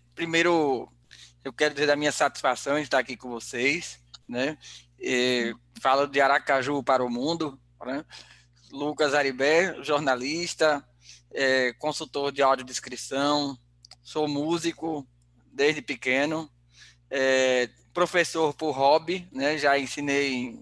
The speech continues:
braille, é, leitores de tela, softwares, né, de informática. Já fui professor também no senac, no curso de radialismo, é, do qual eu também fui aluno, né? Eu sou jornalista e radialista.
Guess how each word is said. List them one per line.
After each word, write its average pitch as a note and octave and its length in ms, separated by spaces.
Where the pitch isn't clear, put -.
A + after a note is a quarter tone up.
braille, C#3 800
é, B2+ 460
leitores C#3+ 480
de C3+ 100
tela, C3 380
softwares, C3+ 560
né, C3 140
de B2 100
informática. B2+ 960
Já C#3+ 240
fui D#3 180
professor C#3+ 540
também C#3 300
no C3 100
senac, C3+ 640
no C3+ 160
curso C#3+ 320
de C3 380
radialismo, C3 840
é, B2 260
do C3 160
qual C#3 220
eu C3+ 60
também C3 260
fui C#3 180
aluno, C3+ 500
né? C3+ 140
Eu D#3 80
sou C#3 180
jornalista B2+ 600
e C#3+ 120
radialista. B2+ 720